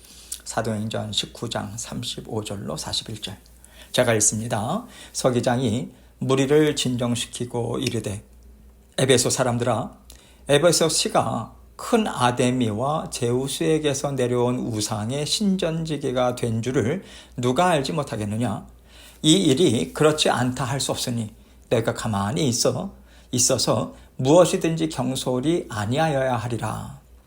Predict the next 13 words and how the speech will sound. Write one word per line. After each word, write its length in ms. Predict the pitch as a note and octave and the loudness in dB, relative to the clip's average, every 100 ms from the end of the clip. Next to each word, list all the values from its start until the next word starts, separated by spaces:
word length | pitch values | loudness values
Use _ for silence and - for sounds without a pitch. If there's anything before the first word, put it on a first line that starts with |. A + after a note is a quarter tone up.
| _ - - - - | _ -20 -20 -20 -18
신전의 500 | - - G3+ F#3+ F#3 | -4 4 6 6 6
물건을 480 | D3+ C#3 C3+ B2+ B2+ | 2 2 4 4 2
도둑질하지도 680 | B2+ A#2+ A#2+ C3 A2+ A2 - | 0 -6 -2 -2 -2 -2 -4
아니하였고 640 | G#2 G#2 G2+ F#2+ - F#2+ - - - - - D3+ | -2 -2 -4 -8 -12 -14 -18 -20 -20 -20 -6 4
우리 180 | F3 | 6
여신을 440 | D#3+ A#2+ C3+ B2+ A#2+ | 8 6 4 0 0
비방하지도 800 | - C3+ E3 E3+ D#3+ D#3 D#3 D#3 | 0 4 4 4 -2 -2 -2 0
아니한 360 | - A#2+ A#2+ | 0 0 0
이 120 | - A#2 | -2 -2
사람들을 720 | G3 F3+ G#2 C3 D3 A#2+ - | 0 0 0 2 2 2 -2
너희가 340 | C#3+ D3+ D#3+ - | -2 0 2 0
붙잡아 400 | - - F3 G3+ | -2 0 2 2
왔으니 600 | B2 - A2+ C#3 C#3 | 0 -2 -4 -2 -2